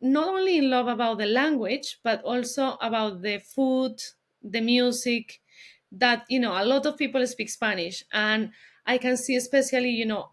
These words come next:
adults and, you know, when they're raising children, bi-, bilingual children, I can see adults, they start, you know, learning in Duolingo. They have, there are some apps, you know,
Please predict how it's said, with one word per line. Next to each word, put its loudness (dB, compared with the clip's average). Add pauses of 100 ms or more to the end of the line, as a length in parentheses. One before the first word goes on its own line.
(100)
adults 2 (100)
and, -2 (360)
you -4
know, -2
when -6
they're -4
raising -2
children, -6
bi-, -6
bilingual -6
children, -4
I -4
can -6
see -2
adults, 0 (360)
they 0
start, 0
you -2
know, -2
learning -2
in -10
Duolingo. 0
They -4
have, -10 (200)
there -6
are -4
some -10
apps, -12
you -10
know, -10